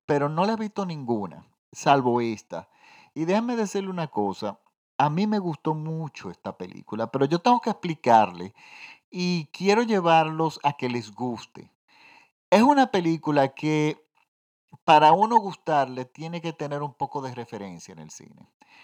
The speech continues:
No solamente referencia en el ci-, bueno, sí, referencia en el ti-, cine y un, un poco de cultura general en el cine. Miren,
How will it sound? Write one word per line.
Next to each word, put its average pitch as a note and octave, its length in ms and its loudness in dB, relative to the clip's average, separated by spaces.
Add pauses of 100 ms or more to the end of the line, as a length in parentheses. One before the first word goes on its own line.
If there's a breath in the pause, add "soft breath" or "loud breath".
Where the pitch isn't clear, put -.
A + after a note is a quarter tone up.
(220 soft breath)
No F3+ 280 0
solamente F#3 520 2
referencia D#3+ 520 -2
en D#3+ 80 -4
el D#3 100 -6
ci-, E3+ 260 -8
bueno, F3+ 260 4
sí, A2 240 -10
referencia D3 500 -8
en F3+ 80 -8
el D#3+ 120 -8
ti-, E3 140 -14
cine F3+ 380 -10
y D#3 60 -10
un, D#3 340 -14
un F3 180 -14
poco E3+ 320 -4
de D3+ 80 -2
cultura C3 400 -6
general A#2 380 -4
en A2 100 -6
el G#2 140 -8
cine. F#2+ 280 -12
Miren, A#2+ 380 -6